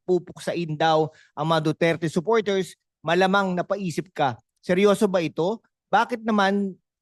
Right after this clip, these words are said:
at bakit naman natatakot daw si Chis Escudero kay V P Sara? No? This is gonna be a wild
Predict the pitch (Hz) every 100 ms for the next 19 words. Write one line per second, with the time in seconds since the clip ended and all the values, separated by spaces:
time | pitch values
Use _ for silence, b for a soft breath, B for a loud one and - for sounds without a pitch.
0 | _ - 202 180 254 294 311 226 208 202
1 | 190 175 165 175 165 151 160 147 151 170
2 | 165 165 - 180 190 170 143 123 _ _
3 | 160 156 143 202 202 170 175 156 208 139
4 | - b b b 156 226 214 _ _ _
5 | _ _ _ _ - - 127 160 190 190
6 | 170 156 175 175 156 180 165 - _ -
7 | 139 165 175